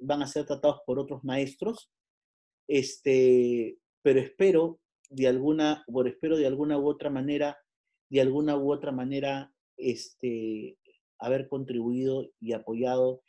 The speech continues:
a la formación y al entendimiento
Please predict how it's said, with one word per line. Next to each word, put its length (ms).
a 80
la 160
formación 840
y 60
al 80
entendimiento 960